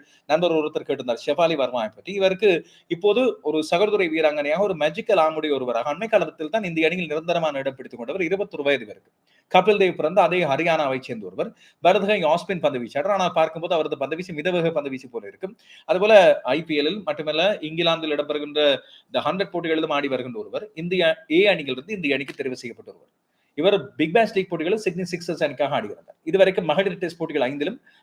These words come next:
மகளிர் ஒருநாள் போட்டிகள் முப்பத்தொன்றிலும் ஆடி இருக்கின்ற இவர் இருபத்தொரு வயதுக்குள்ளேயே தொண்ணூறு மகளிர் டி ட்வென்டி போட்டிகளில் ஆடியிருப்பவர்.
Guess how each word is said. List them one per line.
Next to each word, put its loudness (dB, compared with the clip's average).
மகளிர் 6
ஒருநாள் 2
போட்டிகள் -2
முப்பத்தொன்றிலும் -2
ஆடி 0
இருக்கின்ற -8
இவர் -2
இருபத்தொரு 0
வயதுக்குள்ளேயே -4
தொண்ணூறு 0
மகளிர் 0
டி -6
ட்வென்டி -4
போட்டிகளில் 0
ஆடியிருப்பவர். -4